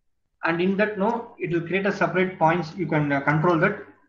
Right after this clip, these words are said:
You can create the point and you can measure the distance between the points.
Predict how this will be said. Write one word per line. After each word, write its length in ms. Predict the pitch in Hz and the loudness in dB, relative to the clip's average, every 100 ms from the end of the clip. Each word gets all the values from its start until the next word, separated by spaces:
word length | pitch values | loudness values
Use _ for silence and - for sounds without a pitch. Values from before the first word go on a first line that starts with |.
| - | -14
You 100 | - | -8
can 180 | 156 151 | -4 -2
create 160 | 160 180 | -2 -2
the 100 | 160 160 | 0 2
point 300 | 170 214 - - | 2 2 -4 -6
and 140 | 165 | -2
you 80 | 156 | 0
can 340 | 156 185 202 - - - _ _ _ _ - | 0 -2 -4 -10 -20 -20 _ _ _ _ -2
measure 240 | 160 214 | -2 0
the 100 | 214 | -2
distance 300 | 175 160 202 | -2 -2 -4
between 220 | 175 170 | -2 -2
the 80 | 165 | -2
points. 480 | 147 131 120 - - | -2 -4 -4 -12 -20